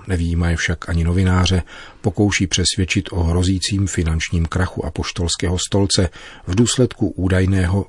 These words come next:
jak píše, klientelismu, předpisového vakua, iluzorního účetnictví a zavilého sabotování papežových rozhodnutí. Ve skutečnosti, vysvětluje arcibiskup Galantino, nejde o žádný krach či platební neschopnost.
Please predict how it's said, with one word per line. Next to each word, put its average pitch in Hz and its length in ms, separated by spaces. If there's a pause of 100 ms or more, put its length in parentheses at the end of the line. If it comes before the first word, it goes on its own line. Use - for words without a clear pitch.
jak 85 200
píše, 92 400 (280)
klientelismu, 95 840 (120)
předpisového 82 720
vakua, 90 500 (300)
iluzorního 87 600
účetnictví 92 840 (280)
a 104 120 (120)
zavilého 101 480 (120)
sabotování 90 720
papežových 85 600
rozhodnutí. 87 600 (560)
Ve 110 100
skutečnosti, 101 840
vysvětluje 85 560
arcibiskup 85 680
Galantino, 87 580 (320)
nejde 98 320
o 92 160
žádný 90 360
krach 95 440
či 87 160
platební 82 500
neschopnost. 80 720